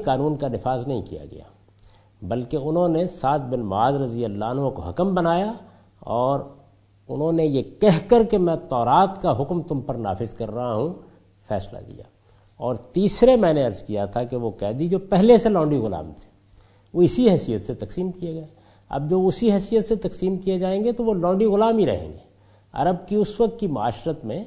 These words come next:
جنگ میں پکڑے جانے کے نتیجے میں ان کی حیثیت تبدیل نہیں ہو جائے گی۔ انہی تینوں کی روشنی میں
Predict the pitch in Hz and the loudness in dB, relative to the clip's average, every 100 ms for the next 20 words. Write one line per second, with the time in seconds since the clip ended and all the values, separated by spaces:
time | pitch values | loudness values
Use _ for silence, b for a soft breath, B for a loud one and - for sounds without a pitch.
0 | - b b _ - - 202 247 240 233 | -14 b b _ -6 2 4 6 6 4
1 | - 170 160 131 127 139 139 117 127 147 | 0 0 -2 -2 -2 -4 -4 -6 -6 -4
2 | 185 180 165 156 113 101 165 165 - 120 | -2 -2 -2 -2 -2 -4 -4 -6 -6 -4
3 | 139 135 107 90 82 82 90 95 113 _ | -2 -2 -2 -6 -8 -12 -16 -18 -20 _
4 | b b b - 160 185 180 170 202 214 | b b b -4 2 2 2 2 4 6
5 | 202 196 143 95 143 - - 190 104 | 4 2 0 2 2 2 0 0 0